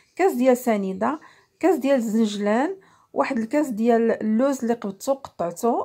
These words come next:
آه، بالموس، وواحد معلقه كبيره ديال النافع، ورشه د الملحه، والدقيق على حسب الخليط،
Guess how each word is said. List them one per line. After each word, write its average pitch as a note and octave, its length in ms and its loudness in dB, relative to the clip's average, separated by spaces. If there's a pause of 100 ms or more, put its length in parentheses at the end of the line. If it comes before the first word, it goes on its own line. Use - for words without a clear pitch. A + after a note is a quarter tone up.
آه، G3 400 2
بالموس، G#3+ 640 -2 (380)
وواحد C4 420 2
معلقه A3 380 0
كبيره C4+ 340 -4
ديال A3 260 0
النافع، F3+ 500 -4 (380)
ورشه E4+ 440 0
د G#3+ 160 -4
الملحه، F#3+ 640 -4 (360)
والدقيق G#3 1400 0
على B3 180 0
حسب B3+ 540 -4
الخليط، G3+ 520 -2